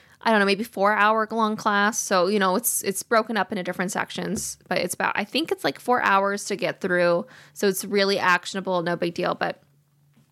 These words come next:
yeah, really, really, really changes, changes the game. And so with the workflow, what happens is, is you basically are breaking down all of your projects. You're breaking down all of your projects, and you want to, you know,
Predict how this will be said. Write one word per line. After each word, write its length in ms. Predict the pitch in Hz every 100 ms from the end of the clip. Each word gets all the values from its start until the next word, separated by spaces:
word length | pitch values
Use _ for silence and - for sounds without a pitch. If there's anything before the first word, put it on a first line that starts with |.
| - -
yeah, 220 | 202 196 196
really, 220 | 208 214
really, 480 | 240 220 220 214 -
really 420 | 208 208 202 - -
changes, 720 | - 196 190 196 180 180 - -
changes 360 | - 202 196 -
the 80 | 180
game. 420 | 185 175 165 - _ - - - - -
And 100 | 208
so 180 | 240 220
with 320 | 202 269 -
the 100 | 330
workflow, 840 | 285 226 - 220 196 190 185 185
what 180 | 202 202
happens 640 | - 226 220 220 220 214 202
is, 480 | 185 180 185 - -
is 500 | 190 180 180 180 - -
you 520 | 190 190 185 180 -
basically 440 | 202 190 208 220 190
are 80 | 185
breaking 400 | 180 185 202 196
down 240 | 190 185
all 200 | 170 175
of 80 | 170
your 100 | 170
projects. 760 | - 143 - 87 - - - - _
You're 100 | -
breaking 280 | 202 208 220
down 100 | 214
all 140 | 165 214
of 80 |
your 80 | 262
projects, 720 | 254 233 196 196 214 - - -
and 440 | 185 185 185 185
you 160 | - 202
want 240 | 190 196
to, 400 | - 220 202 196
you 160 | 196 208
know, 300 | 185 185